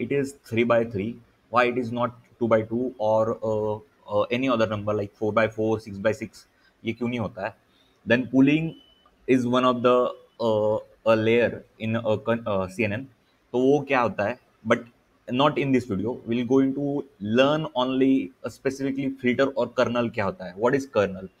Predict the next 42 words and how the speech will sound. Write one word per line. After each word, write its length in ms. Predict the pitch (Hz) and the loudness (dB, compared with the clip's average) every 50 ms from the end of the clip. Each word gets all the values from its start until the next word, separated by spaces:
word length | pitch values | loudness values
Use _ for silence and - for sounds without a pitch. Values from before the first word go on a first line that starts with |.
| _ _ _ _ _ _ _ _ - | _ _ _ _ _ _ _ _ 0
तो, 400 | 135 139 151 156 156 160 - - - _ _ - _ _ - 113 | 2 2 4 4 2 -2 -4 -8 -14 _ _ -20 _ _ 4 6
uh, 340 | 117 117 117 117 113 - | 6 8 8 8 6 6
a 120 | 120 131 127 - 143 | 4 0 0 0 -4
filter 440 | 143 135 156 160 165 - - 143 131 | -2 2 2 2 2 2 0 -2 -2
is 100 | 127 131 | 0 0
nothing 300 | 131 131 135 147 143 131 | -2 -2 -2 -4 -2 0
but, 100 | 107 107 117 - _ _ _ _ _ - 104 - | 0 0 0 -2 _ _ _ _ _ -16 -6 0
कभी-कभी 360 | - 131 147 139 156 156 160 165 | 0 2 2 2 2 2 2 2
ऐसा 240 | - 135 135 160 | 2 2 0 0
पूछा 200 | 139 147 139 135 | -2 0 0 2
जाता 200 | 135 131 117 123 | 2 2 0 0
है 80 | 123 139 | -2 -2
कि 100 | 139 170 | -2 0
what 160 | 147 139 135 | 2 2 4
is 100 | 143 135 | 2 2
filter 300 | 135 - 127 113 113 143 | -2 0 0 2 2 2
और 400 | 185 175 151 139 135 151 156 - 143 | 2 2 2 2 2 2 2 2 2
what 200 | 139 139 147 127 | 2 2 0 -2
is 100 | 120 113 | -2 0
kernel? 240 | 113 101 98 101 95 95 - - | 0 0 0 -2 -10 -8 -6 -4
Some 100 | 131 131 | -4 -2
people, 260 | 135 135 135 147 147 147 - - - 113 | -2 -2 0 0 0 -2 -4 -2 2 4
uh, 400 | 107 107 107 107 104 101 101 107 120 | 4 6 6 4 2 2 0 0 2
use 300 | 131 143 139 131 - 120 | 2 2 0 0 -2 -4
as 60 | 113 | -4
a 40 | 117 - - | -2 0 2
kernel 240 | 127 123 131 147 185 | 2 2 2 0 0
और 140 | - 139 127 | 0 0 -2
some 180 | - 135 123 117 127 | -2 -4 -8 -8 -6
people 220 | - - 131 123 117 | -4 -2 0 0 0
use 160 | 120 127 123 | 0 0 0
as 120 | 117 98 | 0 0
a 140 | 107 160 214 - _ _ _ _ _ - | 0 -2 -4 -4 _ _ _ _ _ -4
filter. 240 | 139 107 85 73 - - _ _ _ _ _ _ _ - | -2 -2 -2 -4 -8 -10 _ _ _ _ _ _ _ 0
तो 80 | 185 175 | 0 0
इसका 200 | 156 - - 190 | 2 2 0 0
काम 300 | 190 156 147 160 160 156 | 2 4 2 2 2 0
क्या 160 | - 147 117 | 0 0 2
होता 200 | 95 90 - 92 | 0 0 -6 -10
है? 200 | 85 92 95 - _ _ _ _ _ _ - | -16 -16 -20 -20 _ _ _ _ _ _ -2
The 100 | 113 131 | 0 0
main 540 | 135 127 127 131 139 156 175 185 202 214 - | 0 0 0 0 0 0 0 0 0 0 -2